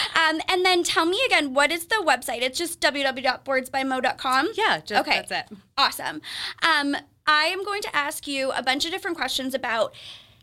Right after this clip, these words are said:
Speaker 1: being not only just a business owner, but a female business owner. Um, of course, your do's and don'ts of charcuterie. Um, but before I do, I like to ask a couple little icebreakers,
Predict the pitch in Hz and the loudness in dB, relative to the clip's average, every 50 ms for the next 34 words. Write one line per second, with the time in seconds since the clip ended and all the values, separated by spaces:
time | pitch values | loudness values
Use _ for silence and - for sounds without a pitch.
0 | _ _ _ _ _ _ _ _ - 320 320 320 320 320 320 311 - - 294 277 | _ _ _ _ _ _ _ _ 0 2 4 4 6 4 2 2 0 2 2 4
1 | 269 262 294 294 302 302 269 285 294 294 302 277 233 262 247 254 254 - 262 247 | 4 4 2 0 0 0 -2 -2 -2 -2 -2 0 0 0 -2 -2 -4 -6 -4 -2
2 | 254 254 262 254 247 254 - - 269 262 - 254 262 262 240 233 233 254 240 233 | -2 -2 -2 0 0 -2 -2 -2 -4 -8 -6 -4 -2 0 0 0 0 -2 -4 -6
3 | 233 240 - - 233 240 240 226 226 226 220 226 - - - - 254 240 226 208 | -8 -8 -6 -6 -6 -4 -2 0 0 0 0 0 -2 0 2 2 2 2 2 0
4 | 175 - _ - 277 254 - - - 277 269 269 262 254 254 254 - - - - | -2 -4 _ -4 -4 -4 -8 -4 0 2 4 4 4 4 2 -2 -4 -4 -4 -6
5 | - - - - _ _ _ _ - 254 262 262 254 247 254 247 - 269 277 269 | -6 -8 -10 -16 _ _ _ _ -2 2 4 4 4 4 2 0 -2 -2 -2 -2
6 | 269 247 262 262 269 233 247 226 226 220 214 208 254 - - - - - - - | 0 0 0 0 2 4 4 4 4 2 0 -2 -4 -6 -4 -4 -4 -2 0 2
7 | 254 247 240 240 226 233 - - 285 247 247 - - 254 233 240 233 226 226 220 | 4 4 4 2 0 -2 -4 -2 -2 -2 -2 -4 -4 -4 -2 -2 -2 0 0 0
8 | 220 220 214 220 220 220 233 240 262 - - - - - - - - 277 254 247 | 0 0 0 -2 0 0 -2 -2 -4 -8 -10 -10 -10 -10 -2 2 2 4 4 4
9 | 240 247 254 254 - 302 285 277 269 254 - - 277 269 - 285 277 277 269 262 | 2 0 -4 0 2 4 4 4 2 0 -2 -6 -8 -4 -2 -2 0 0 -2 -4
10 | 262 254 254 254 247 - - - 254 247 247 247 240 240 - - 214 226 - - | -2 0 0 0 0 -2 -2 -2 -2 0 0 -2 -4 -4 -8 -10 -10 -10 -12 -14
11 | - - 254 - 254 247 254 247 233 233 - - 220 240 - - - - - 339 | -14 -14 -12 -12 -10 -10 -8 -8 -8 -6 -4 -4 -4 -4 -4 -6 -8 -6 -4 -4
12 | 349 370 392 - | -4 -4 -4 -6